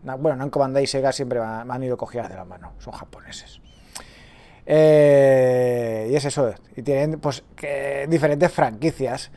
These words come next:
En el sentido de temática, uno es shooter, el otro es estrategia, el otro, pues, como este, es un dungeon crawler, etcétera, etcétera. Pero casi todos son estrategia. Estrategia o shooter. Estrategia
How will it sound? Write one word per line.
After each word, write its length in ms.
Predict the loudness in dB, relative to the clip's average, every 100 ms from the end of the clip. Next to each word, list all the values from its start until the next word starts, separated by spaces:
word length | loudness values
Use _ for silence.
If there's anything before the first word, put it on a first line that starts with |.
| -20 -12
En 100 | -6
el 100 | -4
sentido 340 | -4 -2 0
de 520 | 2 2 0 -4 -8 -6
temática, 720 | -2 4 4 4 6 6 6
uno 340 | 4 2 2
es 200 | 4 4
shooter, 500 | 4 2 4 6 6
el 60 | 6
otro 160 | 4 2
es 60 |
estrategia, 1160 | -4 2 2 4 2 2 6 10 12 12 10 6
el 200 | 2 2
otro, 320 | 2 0 -2
pues, 160 | -2 -8
como 260 | -4 2
este, 460 | 2 2 2 2 2 -4 -12
es 80 | -6
un 120 | -2
dungeon 340 | 0 0 0
crawler, 580 | 6 8 8 8 6 6
etcétera, 340 | 2 2 2
etcétera. 400 | 2 -2 -6 -10 -16 _ -20 -20 -20 -2
Pero 140 | 2
casi 200 | 4 2
todos 220 | 4 4
son 120 | 4 0
estrategia. 640 | 2 4 4 0 -4 -6 _ _ -20 -20 _ -20 -20 -20 -20 -20 -18
Estrategia 500 | -12 0 4 4 4
o 60 | 2
shooter. 340 | 2 -4 -6 -16 -20 -4
Estrategia 1000 | -2 2 2 2 4 8 10 10 10 8